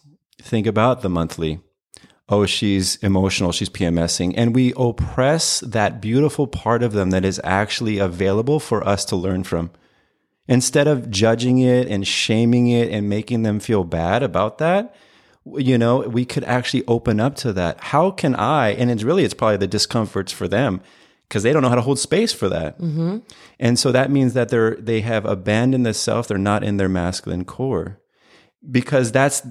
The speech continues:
Speaker 1: what you're talking about is a cultural narrative.
Speaker 2: Yeah.
Speaker 1: She's a nag. She's blaming.
Speaker 2: She's a nag on the rag.
Speaker 1: Yeah. <laughs> Okay.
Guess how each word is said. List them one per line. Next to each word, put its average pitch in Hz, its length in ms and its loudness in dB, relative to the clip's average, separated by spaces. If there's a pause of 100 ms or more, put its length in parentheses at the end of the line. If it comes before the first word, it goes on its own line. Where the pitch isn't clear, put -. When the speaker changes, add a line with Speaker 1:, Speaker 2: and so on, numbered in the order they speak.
(140)
Speaker 1:
what 139 180 0
you're 143 80 2
talking 151 480 0
about 110 300 2
is 120 160 2
a 113 60 2
cultural 131 960 -2 (420)
narrative. 127 800 0 (180)
Speaker 2:
Yeah. 185 240 -2 (480)
Speaker 1:
She's 147 340 2
a 139 60 2
nag. 127 500 0 (340)
She's 135 280 0
blaming. 117 720 0 (320)
Speaker 2:
She's 165 260 -8
a 165 60 2
nag 165 240 2
on 165 120 2
the 151 60 0
rag. 156 360 2 (180)
Speaker 1:
Yeah. 147 400 0
<laughs> - 40 2 (720)
Okay. - 360 -8